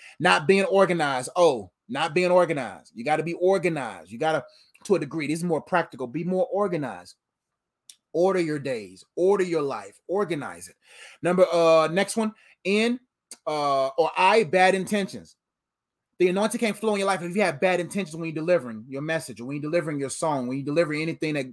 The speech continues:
that you have been once anointed for. That's why you ever seen people and you've heard their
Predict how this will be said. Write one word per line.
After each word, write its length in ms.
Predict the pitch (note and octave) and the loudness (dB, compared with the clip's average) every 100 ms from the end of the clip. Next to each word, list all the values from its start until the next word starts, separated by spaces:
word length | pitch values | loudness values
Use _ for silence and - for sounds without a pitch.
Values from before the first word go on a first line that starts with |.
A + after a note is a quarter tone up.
| - - - | -18 -20 -6
that 160 | C3 | -4
you 100 | F#3+ | 2
have 180 | D#3 D3 | 2 2
been 180 | C#3 C#3 | -2 -4
once 260 | D3+ D3+ C#3+ | -4 -6 -6
anointed 400 | C#3 D3+ C3 G#2+ | -4 -6 -8 -8
for. 80 | |
That's 200 | C3 F#3 | -2 -2
why 220 | F#3 D#3 D3+ - - | 4 2 2 -4 -8
you 160 | E3+ F3 | 6 8
ever 200 | E3 D#3 | 8 4
seen 360 | - F3+ F3+ | 0 2 2
people 500 | D#3 F#3+ G3 A#3+ B3 _ _ _ _ - | 0 -2 0 -2 -6 _ _ _ _ -8
and 140 | E3 | -4
you've 180 | F3 D3+ | -4 -6
heard 380 | C#3+ F3 F#3+ F#3+ | 2 4 4 4
their 200 | F3 | 0